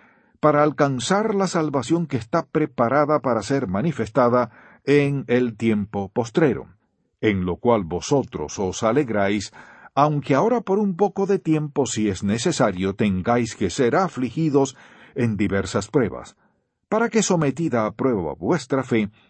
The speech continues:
mucho más preciosa que el oro, el cual, aunque perecedero, se prueba con fuego, sea hallada en alabanza, gloria y honra cuando sea manifestado Jesucristo.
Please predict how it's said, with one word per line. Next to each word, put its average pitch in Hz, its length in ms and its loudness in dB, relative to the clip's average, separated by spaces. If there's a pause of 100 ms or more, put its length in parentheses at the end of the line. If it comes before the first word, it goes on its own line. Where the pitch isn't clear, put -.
(280)
mucho 107 320 0
más 170 160 2
preciosa 135 640 0
que 107 180 0
el 110 80 2
oro, 147 320 2 (500)
el 131 280 2
cual, 185 420 2
aunque 151 500 0
perecedero, 147 1000 0
se 101 180 -2
prueba 104 460 -2
con 156 200 0
fuego, 98 420 -2
sea 131 340 0
hallada 127 640 -2
en 104 140 -2
alabanza, 170 680 0 (460)
gloria 190 760 2
y 139 220 4
honra 135 560 0
cuando 151 520 0
sea 131 400 0
manifestado 123 1120 0
Jesucristo. 151 720 -2